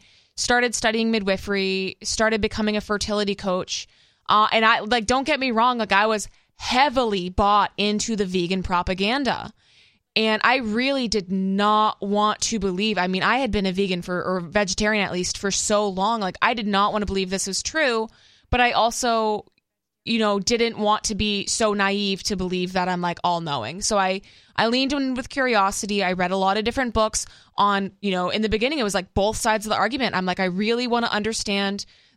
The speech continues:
the, the vegan argument, and I really wanna understand that more, like, omnivore classic, um,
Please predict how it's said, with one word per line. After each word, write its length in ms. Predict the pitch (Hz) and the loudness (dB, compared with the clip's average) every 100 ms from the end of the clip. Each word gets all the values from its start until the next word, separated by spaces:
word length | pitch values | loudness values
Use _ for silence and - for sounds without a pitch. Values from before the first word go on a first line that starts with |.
| - | -2
the, 340 | 214 196 185 | 2 2 0
the 160 | 190 202 | -2 -2
vegan 380 | 185 214 233 233 | 0 0 2 2
argument, 420 | 208 208 208 202 | 2 0 0 0
and 120 | 190 | 0
I 40 | 190 | -2
really 360 | 175 202 214 | 0 0 0
wanna 280 | 208 208 208 | 2 2 0
understand 720 | - 196 196 - 190 185 185 185 | 0 -2 -2 -2 0 0 0 0
that 240 | 190 175 | 0 2
more, 260 | 196 190 185 | 2 2 2
like, 300 | 185 180 - | 0 -4 0
omnivore 720 | 190 196 202 190 196 190 185 | 2 2 0 0 0 0 -2
classic, 920 | - 208 190 196 - 196 185 - - _ _ _ _ - | -4 0 2 2 0 -2 -2 -6 -18 _ _ _ _ 0
um, 580 | 185 175 170 175 175 | 2 2 0 -4 -6